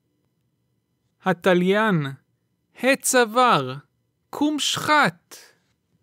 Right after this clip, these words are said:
ערפני ככלב, לך זרוע עם קרדום, וכל הארץ לי גרדום.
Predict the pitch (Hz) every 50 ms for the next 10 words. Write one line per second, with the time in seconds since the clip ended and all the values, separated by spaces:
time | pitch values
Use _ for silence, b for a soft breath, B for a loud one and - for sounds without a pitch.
0 | _ _ _ _ _ - - 202 196 190 - - - - 247 254 247 233 226 208
1 | - - 185 160 - - - 202 208 214 208 180 151 139 131 123 131 135 143 -
2 | _ _ _ _ _ _ _ _ _ _ _ - 160 143 - - - - 196 220
3 | 208 170 156 147 151 151 139 151 170 180 185 185 180 165 151 139 143 147 135 -
4 | - 165 156 147 147 147 139 131 156 160 165 175 185 190 190 180 - _ _ _
5 | _ _ _ _ _ _ _ _ - 170 165 165 - - - 214 226 226 214 202
6 | 214 214 208 208 208 220 208 202 175 165 - - - 151 143 139 127 139 139 135
7 | 131 131 131 139 139 135 135 135 131